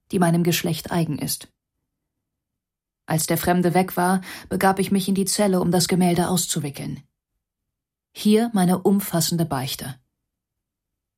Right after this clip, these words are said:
Außer der Liebe zu Gott kenne ich nur noch eine andere, die Liebe zur Malerei. Doch was ich sah, als ich die Decke weggezogen hatte,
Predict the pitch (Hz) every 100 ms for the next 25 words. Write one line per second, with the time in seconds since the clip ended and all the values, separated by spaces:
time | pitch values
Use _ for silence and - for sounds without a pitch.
0 | _ - - - - 190 202 180 190 185
1 | - 165 170 160 - _ _ _ - 180
2 | 170 - 180 175 165 - 175 175 - 165
3 | 156 160 - - _ _ - - - 170
4 | 160 180 185 185 185 - - - 165 160
5 | 156 156 151 151 139 _ _ _ _ _
6 | _ _ _ _ _ _ _ _ _ 175
7 | 165 170 180 - 190 208 170 247 165 185
8 | 175 185 180 185 220 190 - 170 170 165
9 | 165 170